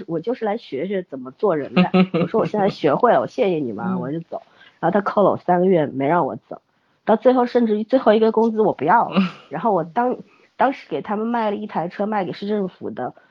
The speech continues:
Speaker 1: 一辆那个进口的面包车，做了装修就做了一百多万。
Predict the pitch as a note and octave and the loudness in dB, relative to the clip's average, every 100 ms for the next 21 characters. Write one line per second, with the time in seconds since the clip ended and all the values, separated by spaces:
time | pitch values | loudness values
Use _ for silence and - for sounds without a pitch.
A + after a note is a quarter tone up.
0 | _ _ C#3 G3 G3+ F3+ E3 C#3+ C3+ F#3 | _ _ 2 6 6 6 2 -2 -6 -2
1 | F3 G3 G#3+ - A#2+ F3 E3+ E3 F3 - | -2 0 0 0 0 0 0 -2 -4 -6
2 | E3+ E3 - G#3 G#3 G#3 G#3+ A3 G3+ F#3+ | -6 -6 2 4 4 2 2 0 -2 0
3 | F3 D#3 C3+ B2 C3+ C3 B2+ | 0 0 -6 -8 -10 -8 -8